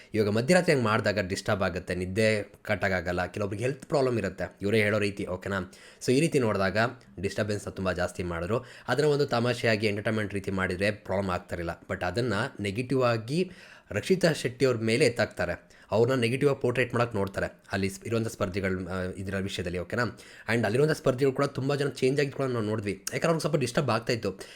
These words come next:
ಇಷ್ಟ ಆಗ್ತಿರಲಿಲ್ಲ. ಆಮೇಲೆ ಜೊತೆಗೆ ಕೇಳಿದಾಗ ಪಾಪ ರಕ್ಷಿತಾ ಇಲ್ಲ ಅಂತ ಹೇಳ್ತಿರ್ಬೇಕಾರೆ ಸುಳ್ಳು ಹೇಳ್ತಿದ್ದಾಳೆ ಅಂತ ಇವ್ರ ಮೇಲೆ ಅನುಮಾನ ಪಡೋ ರೀತಿ ಮಾಡಿದ್ರು. ಜೊತೆಗೆ ಆ ಹುಡುಗಿ ಮುಂದೆನೇ,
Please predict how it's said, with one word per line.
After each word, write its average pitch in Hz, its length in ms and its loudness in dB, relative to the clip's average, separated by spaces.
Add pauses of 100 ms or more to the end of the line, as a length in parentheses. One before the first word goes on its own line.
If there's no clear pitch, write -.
(140)
ಇಷ್ಟ - 200 0
ಆಗ್ತಿರಲಿಲ್ಲ. 131 380 4
ಆಮೇಲೆ 123 220 0
ಜೊತೆಗೆ 131 240 0
ಕೇಳಿದಾಗ 143 420 0 (360)
ಪಾಪ 135 160 0
ರಕ್ಷಿತಾ 143 320 0
ಇಲ್ಲ 143 180 2
ಅಂತ 156 140 2
ಹೇಳ್ತಿರ್ಬೇಕಾರೆ 117 680 0
ಸುಳ್ಳು 170 180 6
ಹೇಳ್ತಿದ್ದಾಳೆ 147 300 4
ಅಂತ 139 120 -4
ಇವ್ರ 151 280 4
ಮೇಲೆ 165 200 6
ಅನುಮಾನ 131 240 2
ಪಡೋ 117 180 0
ರೀತಿ 107 200 -4
ಮಾಡಿದ್ರು. 90 400 -4 (280)
ಜೊತೆಗೆ 127 240 2
ಆ 151 40 4
ಹುಡುಗಿ 135 320 2
ಮುಂದೆನೇ, 147 500 2